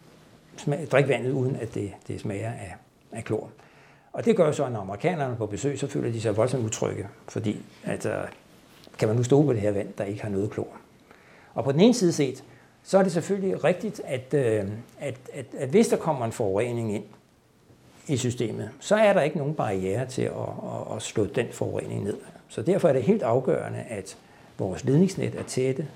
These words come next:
at, øh, den måde, vi laver installationerne hjemme i husene, at de er, bruger de rigtige materialer, og de bliver lavet på den rigtige måde. Og det er derfor, at vi sådan set heller ikke må, må gå og fuske alt for meget med,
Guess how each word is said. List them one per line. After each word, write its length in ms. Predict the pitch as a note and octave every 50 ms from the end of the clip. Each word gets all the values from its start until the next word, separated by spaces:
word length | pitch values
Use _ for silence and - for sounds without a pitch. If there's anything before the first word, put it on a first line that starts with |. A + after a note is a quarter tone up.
| - - - - - - - -
at, 380 | - A2+ G#2 G2+ - - - - -
øh, 280 | B2+ A2 G2+ F#2+ F#2+
den 160 | - D3 -
måde, 360 | C3+ B2+ B2 B2+ C3+ D3 D3 -
vi 300 | - A#2+ A2+ G#2+ G2+ G2
laver 280 | G2 G#2 G#2+ A2 C3
installationerne 800 | B2 G#2+ - - G#2+ G2 F#2 - C3+ C3 - B2+ A#2 A#2+ A2 G#2
hjemme 300 | G#2 G#2 G#2 G2 G2+ G#2
i 40 | G2
husene, 420 | - - C#3+ D#3 D3+ - - F3
at 180 | F3+ B2 A2+ -
de 180 | C#3+ B2+ B2+ A#2+
er, 240 | - A2 G#2 F#2
bruger 280 | F#2 - - A#2+ A#2+ C3
de 120 | B2 A#2+
rigtige 220 | G#2 A2 A2+ - B2
materialer, 640 | A2 G2+ F#2+ F#2+ - - G2 F2+ F#2 G2+ G#2+ A2+ -
og 180 | - G#2+ G#2+ -
de 60 | G#2
bliver 160 | G2 G#2 G2
lavet 180 | F#2+ G#2 A#2 A#2+
på 80 | -
den 100 | A#2 G#2+
rigtige 220 | F#2 F2+ - G2+ G2
måde. 360 | F#2 F#2 F#2 G2 A#2 C#3 D#3 - - - - - - - - - -
Og 120 | - B2
det 360 | - C#3+ C#3+ C3+ C3 A#2 F#2+
er 60 | F#2 F2+ F2 F#2+ - -
derfor, 340 | B2+ B2 G#2+ - - A#2 A2
at 100 | G#2+ G2
vi 60 | G2+
sådan 180 | F#2+ - C3 A#2+
set 200 | - B2 A2+ -
heller 160 | - - A#2
ikke 160 | A#2+ A#2 A#2+
må, 160 | A#2 G2+ F#2 - - - - _ _
må 80 | - -
gå 100 | - C3+
og 120 | C3+ A#2
fuske 320 | - - D3 C3+ - - B2+
alt 100 | - -
for 80 | -
meget 180 | G#2+ G2 G#2 A2
med, 120 | A2+ A#2